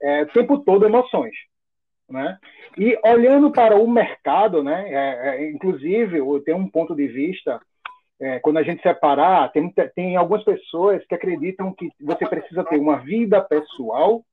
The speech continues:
e uma vida profissional, e que elas precisam ser, é, diferentes, né? Só que, pra mim, na minha visão, não tem como você separar um indivíduo.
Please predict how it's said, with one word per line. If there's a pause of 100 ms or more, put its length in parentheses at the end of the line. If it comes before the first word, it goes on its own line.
e
uma
vida
profissional, (200)
e
que
elas
precisam (120)
ser, (260)
é,
diferentes,
né? (460)
Só
que,
pra
mim,
na
minha
visão,
não
tem
como
você
separar
um
indivíduo.